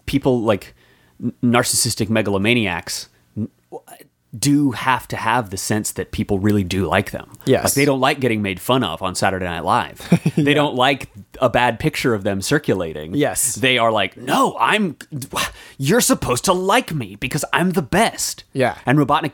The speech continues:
Speaker 1: definitely has that kind of, like, he changes his, uh, his, his mannerisms depending on who he's talking to. If he's talking to more noble people, he speaks in a more noble way.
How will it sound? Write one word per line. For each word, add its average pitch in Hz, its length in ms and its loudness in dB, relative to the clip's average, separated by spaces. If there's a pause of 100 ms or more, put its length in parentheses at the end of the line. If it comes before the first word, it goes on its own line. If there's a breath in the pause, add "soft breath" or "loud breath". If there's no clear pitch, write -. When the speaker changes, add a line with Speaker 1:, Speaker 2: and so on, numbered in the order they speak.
Speaker 1:
definitely 139 420 0
has 135 360 0
that - 280 -2
kind 110 180 -2
of, 101 80 -4
like, 92 140 -2
he 131 160 -4
changes 131 460 2
his, 110 300 0 (440 soft breath)
uh, 110 200 2
his, 113 280 -4 (200 soft breath)
his 113 160 -2
mannerisms 117 520 0
depending 107 260 -4
on 110 80 0
who 113 100 0
he's 110 140 -2
talking 120 340 0
to. 71 200 -6
If 92 100 -8
he's 101 140 -4
talking 117 220 0
to 113 40 4
more 113 180 2
noble 120 340 4
people, 131 340 0
he 135 100 -4
speaks - 380 -2
in 143 80 0
a 139 40 0
more 143 160 2
noble 147 300 0
way. 143 400 0